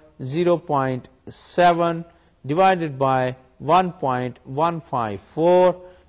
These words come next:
into zero point zero two five. That will reveal I D is equal to five point six six amperes. عزیز طلبہ، اس سے اگلا ٹاپک جو ہم کنسیڈر کرنے جا رہے ہیں،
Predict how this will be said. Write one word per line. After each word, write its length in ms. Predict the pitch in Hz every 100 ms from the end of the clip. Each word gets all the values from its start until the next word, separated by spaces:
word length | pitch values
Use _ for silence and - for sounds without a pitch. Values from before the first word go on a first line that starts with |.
| -
into 520 | 147 139 143 139 -
zero 280 | 123 151 160
point 480 | 135 127 123 120 - - 127
zero 340 | 123 143 131
two 300 | - 113 104
five. 420 | - 143 135 101 - _ _ _ -
That 300 | 120 190 170
will 160 | 165 131
reveal 560 | 135 139 185 190 185 -
I 260 | 143 175 190
D 360 | 151 135 131 -
is 240 | 139 127 -
equal 380 | 127 110 127 113
to 360 | - 123 123 -
five 400 | - 165 165 156
point 360 | 139 123 120 _
six 440 | - - 165 156 -
six 420 | - 117 - - _ -
amperes. 800 | 127 120 - 147 123 92 - - _ _ _ _ _ _ _ _ _ _ _ _ -
عزیز 340 | 139 151 143
طلبہ، 320 | - 113 95 104 _ _ _ _ _ _ _ _ _
اس 140 | 175 190
سے 180 | 190 180 156 -
اگلا 240 | 185 208 226 202
ٹاپک 340 | 165 156 139
جو 100 | 151 143
ہم 260 | 139 135 -
کنسیڈر 400 | 143 131 180 214 175
کرنے 280 | 143 123 117
جا 220 | 117 110
رہے 260 | 113 117 117
ہیں، 240 | 120 123